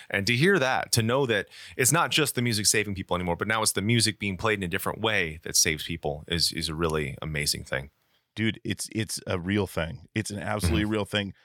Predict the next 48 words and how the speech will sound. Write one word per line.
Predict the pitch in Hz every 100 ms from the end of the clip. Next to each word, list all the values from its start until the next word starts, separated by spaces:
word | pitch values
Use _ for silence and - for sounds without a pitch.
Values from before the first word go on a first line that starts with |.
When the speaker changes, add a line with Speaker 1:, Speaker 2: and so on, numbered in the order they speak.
| _ _ -
Speaker 2:
And | 117
the | 113
one | 120
thing | 123
about | 120 110
doing | 107 110
this | 104 98
show | 117 107 107 92
that | 95 95 -
really | 95 110 107
does | 98 104
it | 90
for | -
me | 104 110
is, | 101 -
is | 92 -
I | 110 117 _ -
come | 113
from | - 87
music. | 87 98 101 - -
I, | 85 90
I | 101
did, | 95 101 87 -
I | 98
was | 98
a |
true | 87 98
musician | 90 92 95
for | 90 95
twelve | - 101 107
years, | 113 87
like, | 87 - - - _ _ _ _ - - _ -
on | 107
a | 101
bunch | 113 113
of | 104
different | 98 95
levels. | 123 139 92 - _ _ _ _ _ _ _ -
And | 135 -
anything | 139 165 180 165
we | 135
got, | 92 113 127 -
accolades, | 110 120 123 123 120 120 110 92 -
uh, | 101 98 92 87 82 73 -
you | 110
know, | 101 95
just | 101 147 -
anything, | 139 190 - 90 87